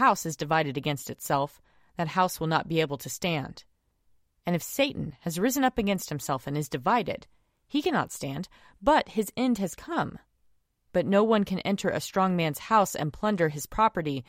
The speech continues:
without first tying up the strong man. Then indeed this house can be plundered. Truly I tell you, people will be forgiven for their sins and whatever blasphemies they utter.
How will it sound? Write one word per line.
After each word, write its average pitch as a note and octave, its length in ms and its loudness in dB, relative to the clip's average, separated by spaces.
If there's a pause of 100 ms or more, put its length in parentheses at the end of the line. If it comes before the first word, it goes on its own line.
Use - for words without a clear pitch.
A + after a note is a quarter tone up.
(320)
without E3+ 300 4
first - 360 -2
tying D#3 320 2
up - 120 -2
the D3+ 100 -8
strong F#3+ 340 2
man. C3+ 380 -4 (460)
Then F#3 240 4
indeed F3 480 0
this D3+ 180 -2
house E3+ 260 0
can F3+ 240 -2
be C#3+ 120 -2
plundered. C#3+ 540 -2 (920)
Truly C#4+ 320 2
I G3+ 120 6
tell A#3+ 260 2
you, E3+ 200 0 (240)
people B3+ 300 0
will G3 100 2
be G3+ 160 -2
forgiven F#3 460 0
for E3+ 100 0
their D3+ 160 0
sins G3+ 380 -2
and D#3 140 0
whatever E3+ 320 2
blasphemies D#3+ 680 0
they C#3+ 160 0
utter. C#3+ 360 0